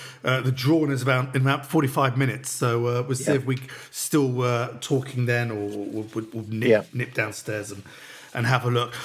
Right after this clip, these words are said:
Speaker 1: Um, Theo, th-, the other thing that's going on, and, uh, as we record this tomorrow at about eleven P M, the transfer deadline window closes, and yet again,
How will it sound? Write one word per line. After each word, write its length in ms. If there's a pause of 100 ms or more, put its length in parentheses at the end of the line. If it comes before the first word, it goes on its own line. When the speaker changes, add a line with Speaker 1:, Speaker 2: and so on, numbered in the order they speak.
(160)
Speaker 1:
Um, 240
Theo, 420
th-, 200
the 180
other 140
thing 160
that's 200
going 300
on, 280
and, 420
uh, 60
as 180
we 80
record 380
this 160
tomorrow 680
at 120
about 180
eleven 400
P 220
M, 260 (380)
the 80
transfer 640
deadline 800
window 420
closes, 600
and 360
yet 360
again, 420